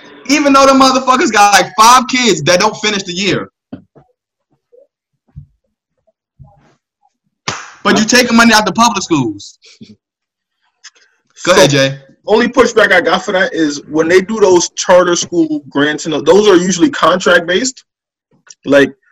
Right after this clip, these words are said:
Speaker 2: those same things that make sure they get paid, even though they no longer have students, are the same things that make sure salaried workers get paid.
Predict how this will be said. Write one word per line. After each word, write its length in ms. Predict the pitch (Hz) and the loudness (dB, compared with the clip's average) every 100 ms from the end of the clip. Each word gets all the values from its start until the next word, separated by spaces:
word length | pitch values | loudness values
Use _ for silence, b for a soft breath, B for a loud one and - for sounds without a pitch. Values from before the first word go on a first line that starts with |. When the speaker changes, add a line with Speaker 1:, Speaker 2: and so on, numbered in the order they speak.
| _ | _
Speaker 2:
those 320 | 165 196 214 | 4 4 2
same 400 | - 208 214 208 | 2 4 4 2
things 420 | 196 202 208 180 175 | 2 2 2 2 2
that 200 | 170 160 | 0 2
make 200 | 180 175 | 2 2
sure 180 | 180 | 4
they 200 | 165 170 | 4 4
get 220 | 165 156 - | 4 2 2
paid, 300 | 175 165 165 | 2 4 4
even 220 | 170 170 | 2 2
though 100 | 160 | 2
they 120 | 156 | 0
no 160 | 151 160 | 0 0
longer 300 | 160 156 156 | 2 2 2
have 160 | 147 | 2
students, 480 | 147 156 160 190 - - _ _ _ - | 0 -2 -2 -4 -12 -18 _ _ _ -4
are 140 | 131 | -2
the 120 | 127 | 0
same 340 | 135 156 156 160 | -2 -2 -2 -2
things 280 | 160 156 143 | 0 -2 0
that 180 | 139 139 | 2 2
make 200 | 143 139 | 2 0
sure 260 | - 147 | -2 0
salaried 440 | 139 - 143 143 135 | 0 0 2 2 2
workers 340 | 143 143 131 | 0 0 -2
get 200 | 127 123 | -6 -8
paid. 260 | 127 113 | -8 -10